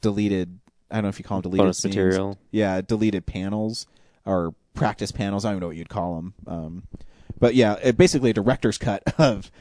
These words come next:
Speaker 2: Mm-hmm.
Speaker 1: a comic book. And i-, it's really good, and you should really pick it up. Joe Kelly is such a great writer. He actually wrote one of my favorite Spider-Man books in the recent years, where it deals with the Rhino. Um, you should really read it. It's called I Kill Giants, and it's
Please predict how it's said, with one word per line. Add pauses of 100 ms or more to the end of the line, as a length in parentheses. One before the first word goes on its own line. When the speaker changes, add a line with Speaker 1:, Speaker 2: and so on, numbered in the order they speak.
(120)
Speaker 2:
Mm-hmm.
Speaker 1:
a
comic
book. (160)
And
i-,
it's
really
good,
and
you
should
really
pick
it
up.
Joe
Kelly
is
such
a
great
writer. (400)
He
actually
wrote
one
of
my
favorite
Spider-Man
books
in
the
recent
years, (140)
where (160)
it
deals
with
the
Rhino. (560)
Um,
you
should
really
read
it.
It's
called
I
Kill
Giants,
and
it's